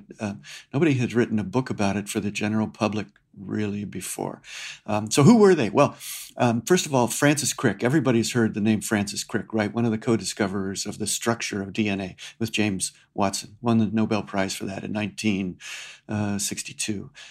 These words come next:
Uh, and Francis Crick, a little bit later in the sixties, made a passing comment that was a, a suggestion, actually, wait, no, it was in the late fifties, a passing comment, um,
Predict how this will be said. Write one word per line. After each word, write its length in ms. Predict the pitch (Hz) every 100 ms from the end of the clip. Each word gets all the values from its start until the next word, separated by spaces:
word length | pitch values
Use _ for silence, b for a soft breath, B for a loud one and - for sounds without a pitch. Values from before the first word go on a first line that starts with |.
| B -
Uh, 580 | 107 107 107 107 104 107 _ _ _
and 240 | 123 117 110
Francis 460 | - 170 185 143
Crick, 400 | - - 156 - -
a 160 | 104 113
little 220 | 147 170
bit 140 | 139
later 280 | 123 135 127
in 80 | 113
the 80 | 104
sixties, 580 | - 113 - 110 101 - B B B _
made 240 | 123 131
a 60 | 113
passing 580 | 110 - 156 175 - 123
comment 640 | - 135 139 110 98 -
that 200 | 107 90
was 280 | 107 110 - B B B -
a, 180 | 110 110
a 80 | 135
suggestion, 420 | - 110 120 104
actually, 240 | 131 131 113
wait, 140 | 113
no, 220 | 120 117
it 20 |
was 140 | 104 104
in 80 | 107
the 60 |
late 220 | 107 110
fifties, 440 | - 151 - 90 - B -
a 60 |
passing 460 | - 147 151 151 113
comment, 540 | - 135 127 104 98 - B B B
um, 380 | 110 110 110 104